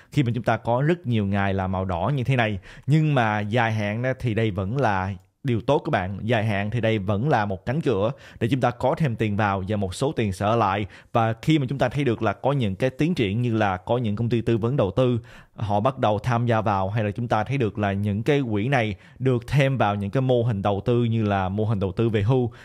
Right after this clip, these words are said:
thì chúng ta sẽ thấy được là cái dòng tiền nó sẽ ổn định hơn và lâu dài hơn.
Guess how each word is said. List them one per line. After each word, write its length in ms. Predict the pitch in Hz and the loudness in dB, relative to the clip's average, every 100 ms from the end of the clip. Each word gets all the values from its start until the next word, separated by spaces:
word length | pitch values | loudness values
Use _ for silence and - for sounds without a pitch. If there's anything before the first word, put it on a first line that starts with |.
| - | -6
thì 80 | 131 | -4
chúng 160 | 127 120 | -2 0
ta 100 | 117 | 0
sẽ 160 | 110 | 0
thấy 240 | 101 143 160 | 0 0 2
được 280 | 123 98 101 | 0 0 -2
là 120 | 92 | -2
cái 140 | 123 | 0
dòng 200 | 117 98 | 0 0
tiền 180 | 104 98 | -2 -2
nó 80 | 110 | -2
sẽ 140 | 117 | -2
ổn 220 | 87 101 | 0 0
định 140 | 98 92 | -2 0
hơn 320 | 120 110 98 | 2 2 0
và 120 | 98 | 0
lâu 180 | 101 117 | 0 0
dài 200 | 107 92 | 0 0
hơn. 240 | 127 117 | 0 0